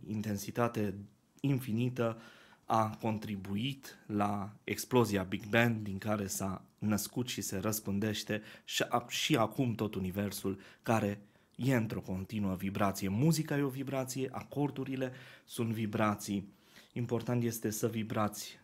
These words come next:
frumos și, uh, e neapărat, neapărat să conștientizați lucrurile astea. Nu vă temeți de îndoială, nu vă temeți să vă îndoiți, e firesc să vă îndoiți.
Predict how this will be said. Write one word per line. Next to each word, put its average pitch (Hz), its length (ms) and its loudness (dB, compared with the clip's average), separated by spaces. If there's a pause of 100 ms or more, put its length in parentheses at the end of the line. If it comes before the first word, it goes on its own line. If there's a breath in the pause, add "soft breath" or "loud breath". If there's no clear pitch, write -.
(120)
frumos 104 720 -2 (1300 loud breath)
și, 117 600 4 (680 loud breath)
uh, 101 420 0 (440)
e 123 160 6
neapărat, 120 1000 4
neapărat 123 560 0
să 107 220 -2
conștientizați 110 1300 -2 (640)
lucrurile 107 680 0
astea. 95 500 -4 (480 soft breath)
Nu 147 160 6
vă 156 140 8
temeți 120 400 4
de 107 60 2
îndoială, 95 640 0
nu 151 240 6
vă 156 140 4
temeți 120 380 0
să 110 100 -2
vă 104 120 -2
îndoiți, 101 320 0
e 175 60 8
firesc 147 480 2
să 107 100 0
vă 95 100 -4
îndoiți. 90 540 -6